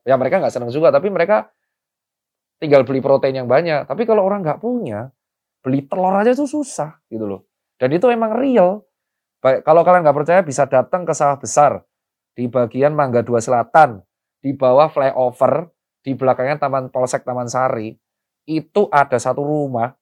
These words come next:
ruas empat kali empat bedeng atas seng, itu tinggal empat kakak, itu cari nasi aja susah, Bos.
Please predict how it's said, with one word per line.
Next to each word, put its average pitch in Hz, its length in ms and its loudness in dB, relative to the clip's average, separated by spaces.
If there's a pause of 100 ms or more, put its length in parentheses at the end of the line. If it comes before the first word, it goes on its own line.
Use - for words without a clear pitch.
(140)
ruas 151 320 2
empat 147 240 -6
kali 139 240 -6
empat 156 240 -4
bedeng 131 400 -2
atas 135 240 -6
seng, 123 160 -6
itu 127 240 -6
tinggal 151 400 -2
empat 131 400 -10
kakak, 117 480 -8 (400)
itu 165 240 -10
cari 139 240 -4
nasi 139 240 -10
aja 147 240 -4
susah, 147 400 -14
Bos. - 320 -20